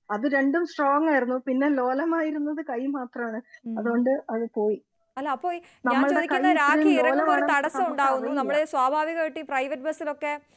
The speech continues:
Speaker 2: യാത്ര
Speaker 1: തടസ്സം
Speaker 2: ചെയ്യുമ്പോ
Speaker 1: ഉണ്ടാവുന്നത്
Speaker 2: പെട്ടെന്ന്
Speaker 1: ഞാൻ
Speaker 2: ഇറങ്ങാൻ ഒരു
Speaker 1: അറിയുന്നില്ല.
Speaker 2: സമ്മർദ്ദം ഉണ്ടാകുന്ന സമയമാണല്ലോ. "പെട്ടെന്ന് ഇറങ്ങിക്കോ, പെട്ടെന്ന് ഇറങ്ങിക്കോ" എന്ന് പറയുന്ന
Speaker 1: അതെ.
Speaker 2: സമയമാണ്. അങ്ങനെ ഉണ്ടായിരുന്നോ?
Speaker 1: ഉം.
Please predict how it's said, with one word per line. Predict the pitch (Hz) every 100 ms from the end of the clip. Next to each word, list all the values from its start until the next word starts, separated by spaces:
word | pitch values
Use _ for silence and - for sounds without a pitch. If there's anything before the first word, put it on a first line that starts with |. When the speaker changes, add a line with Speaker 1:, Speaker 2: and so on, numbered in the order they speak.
| _ -
Speaker 2:
യാത്ര | 254 247
Speaker 1:
തടസ്സം | 269 311
Speaker 2:
ചെയ്യുമ്പോ | 320 285
Speaker 1:
ഉണ്ടാവുന്നത് | 415 392 392 392
Speaker 2:
പെട്ടെന്ന് | 392 370
Speaker 1:
ഞാൻ | 320
Speaker 2:
ഇറങ്ങാൻ | 294 349
ഒരു |
Speaker 1:
അറിയുന്നില്ല. | 359 370 285
Speaker 2:
സമ്മർദ്ദം | 240 339 349
ഉണ്ടാകുന്ന | 320 320 320
സമയമാണല്ലോ. | 330 285 294 285 247 226 220
"പെട്ടെന്ന് | 339 381 359
ഇറങ്ങിക്കോ, | 311 302 285
പെട്ടെന്ന് | 311 311 330 311
ഇറങ്ങിക്കോ" | 294 285 285
എന്ന് | 277
പറയുന്ന | 262 254 254
Speaker 1:
അതെ. | 269
Speaker 2:
സമയമാണ്. | 233 214 175 175 -
അങ്ങനെ | 254 294 359
ഉണ്ടായിരുന്നോ? | 330 320 294 277 180 - _ _ _ _ _
Speaker 1:
ഉം. | 247 220 196 196